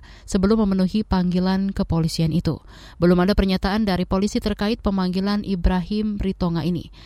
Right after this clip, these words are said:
Sebelumnya, Walhi menerima kedatangan sejumlah warga yang mengaku mendapat intimidasi dari sejumlah polisi. Intimidasi ini terjadi usai kelompok perempuan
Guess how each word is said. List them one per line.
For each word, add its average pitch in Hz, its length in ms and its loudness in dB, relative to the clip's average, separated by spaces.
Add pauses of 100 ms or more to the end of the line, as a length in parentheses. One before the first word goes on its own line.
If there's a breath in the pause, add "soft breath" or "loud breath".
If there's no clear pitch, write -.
(200 loud breath)
Sebelumnya, 226 480 2
Walhi 185 320 2
menerima 196 480 0
kedatangan 175 400 -2
sejumlah 190 480 -2
warga 202 320 -2
yang 208 240 -2
mengaku 214 400 -2
mendapat 214 480 -2
intimidasi 208 720 -2
dari 165 400 -2
sejumlah 156 480 -2
polisi. 156 480 -2 (400 loud breath)
Intimidasi 160 640 2
ini 196 160 0
terjadi 170 400 -2
usai 185 320 -2
kelompok 185 480 -2
perempuan 226 240 0